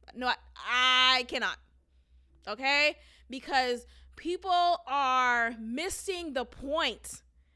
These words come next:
In this article, this woman here, her name is Charmaine Shy. That's not her real name, but let's go. Um, I don't think it's her real name, at least. Anyway, so she says here that she has spent,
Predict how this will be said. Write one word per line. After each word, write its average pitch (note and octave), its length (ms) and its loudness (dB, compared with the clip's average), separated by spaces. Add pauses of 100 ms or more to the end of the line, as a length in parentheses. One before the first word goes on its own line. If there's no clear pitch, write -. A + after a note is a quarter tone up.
(520)
In F4+ 160 -4
this G#4+ 240 -4
article, D#4 340 -2
this B3+ 140 -10
woman E4 300 -8
here, C#4 460 -2 (920)
her D#4 160 -8
name D#4 160 -2
is C#4 100 -4
Charmaine D4+ 840 -2 (120)
Shy. F#3+ 760 -2 (180)
That's E4 220 -10
not D4 180 -8
her C4+ 100 -6
real A3+ 160 -10
name, G3 280 -8
but G#3+ 100 -8
let's B3 140 -6
go. F3 300 -10 (1300)
Um, A3 180 -10
I - 60 -4
don't D#4 120 -4
think A#3 100 -10
it's G#3+ 100 -12
her F#3+ 60 -12
real E3+ 140 -12
name, D#3+ 220 -14
at C3+ 100 -12
least. C#3 300 -16 (600)
Anyway, D4 220 0
so C4+ 120 -4
she E4+ 280 -4
says D#4+ 400 0
here C4 460 0
that G#3+ 340 0
she E4 340 -6
has B3+ 500 4
spent, A#3+ 540 -4